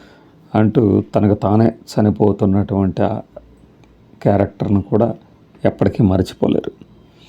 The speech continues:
కృష్ణ గారు చాలా చలాకీగా, హ్యాండ్సమ్‌గా, అందంగా హీరోయిన్తో పాటు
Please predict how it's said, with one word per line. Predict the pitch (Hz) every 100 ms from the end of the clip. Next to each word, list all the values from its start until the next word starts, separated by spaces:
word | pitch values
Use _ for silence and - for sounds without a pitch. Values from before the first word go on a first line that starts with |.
| - - - _ -
కృష్ణ | 156 - 131
గారు | 123 110 110
చాలా | 107 110
చలాకీగా, | 113 123 107 104 107 95 107 104
హ్యాండ్సమ్‌గా, | 101 98 92 - 98 98 104
అందంగా | 87 92 98 98 98 98 - - - - - _ -
హీరోయిన్తో | 113 104 104 95 107
పాటు | 92 107 95 - 117